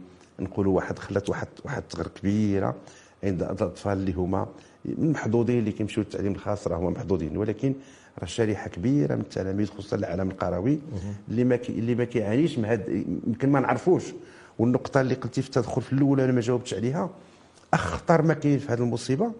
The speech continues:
Speaker 2: مهم.
Speaker 1: ان الطفل اللي ما كيشوفش مزيان ما غيشكيش،
Speaker 2: كيولف ذاك الضعف ديالو.
Speaker 1: خلق هكاك.
Speaker 2: مم.
Speaker 1: حيت الانسان اللي كيشوف عشرة على عشرة وكينزل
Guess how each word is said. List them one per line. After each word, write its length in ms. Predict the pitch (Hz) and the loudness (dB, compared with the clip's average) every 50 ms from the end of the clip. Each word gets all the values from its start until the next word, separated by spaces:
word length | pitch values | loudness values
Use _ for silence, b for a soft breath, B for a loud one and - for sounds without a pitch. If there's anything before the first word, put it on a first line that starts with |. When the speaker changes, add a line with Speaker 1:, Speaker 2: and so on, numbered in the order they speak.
| - - | -10 -8
Speaker 2:
مهم. 180 | - 98 101 107 120 - - - | -6 -6 -4 -4 -6 -8 -6 -4
Speaker 1:
ان 100 | 113 110 | -2 0
الطفل 320 | 123 - - 175 - - | 0 0 -2 0 2 4
اللي 40 | 170 | 4
ما 120 | 160 147 147 | 4 4 2
كيشوفش 320 | 151 143 - 135 - - | -2 -4 -4 -4 -4 -2
مزيان 360 | 131 123 147 214 247 220 175 - - - - - b b b b b b b b b b b b b b _ - | -2 0 2 2 2 2 0 -4 -8 -14 -20 -20 b b b b b b b b b b b b b b _ -6
ما 100 | 147 147 | -4 -2
غيشكيش، 680 | 143 156 143 - - - - 135 - - - - - - - _ _ - - _ _ _ _ _ _ _ _ _ _ _ _ _ _ _ _ _ | -2 -2 -2 -4 -4 -4 -4 -4 -4 -6 -10 -16 -20 -20 -20 _ _ -20 -20 _ _ _ _ _ _ _ _ _ _ _ _ _ _ _ _ _
Speaker 2:
كيولف 520 | - 160 147 139 143 143 165 180 180 - - | 2 4 4 6 6 6 6 6 6 6 4
ذاك 140 | 135 123 - | 2 2 0
الضعف 360 | 87 80 - - - - 90 | 0 -4 -4 -4 -4 -4 -4
ديالو. 280 | 73 82 80 - - - - | -4 -2 -2 -2 -4 -4 -6
Speaker 1:
خلق 460 | - - - - 226 226 - - - | -4 0 2 2 2 2 2 2 2
هكاك. 420 | 214 214 - 170 143 123 - - - - - - | 0 2 4 2 2 2 2 -2 -10 -12 -12 -6
Speaker 2:
مم. 180 | 113 101 92 87 78 73 - - | -4 -4 -2 -4 -4 -8 -8 -6
Speaker 1:
حيت 180 | - 127 120 | -4 -2 0
الانسان 300 | - 160 147 143 - 185 | 2 2 2 2 2 0
اللي 120 | 175 175 - | 2 2 0
كيشوف 240 | 165 - - 127 110 | 0 0 0 2 0
عشرة 260 | 104 - - - 156 | 0 2 4 4 4
على 120 | 147 139 | 4 4
عشرة 420 | 127 113 - - 117 117 104 98 B B B B B B B B 123 | 2 0 2 2 2 2 2 0 B B B B B B B B -4
وكينزل 720 | 117 - - 139 143 143 139 123 165 240 233 208 - | 0 4 4 6 6 6 6 6 6 4 4 2 -2